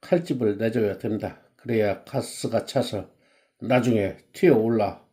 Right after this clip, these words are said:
눈이 다치는 일이 없죠. 그래서 반드시 이렇게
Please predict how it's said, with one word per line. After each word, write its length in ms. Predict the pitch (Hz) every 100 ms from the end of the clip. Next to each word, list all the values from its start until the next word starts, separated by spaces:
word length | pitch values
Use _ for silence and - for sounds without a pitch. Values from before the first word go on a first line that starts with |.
| _ _ _ - _ _
눈이 320 | 117 127 120
다치는 540 | - 110 - 123 113 104
일이 240 | 101 101
없죠. 360 | 107 - 143 143 - _ _ _
그래서 760 | - 117 107 - 110 117 147 - _ _ -
반드시 680 | 131 113 - 98 143 143 - _
이렇게 460 | 117 123 117 92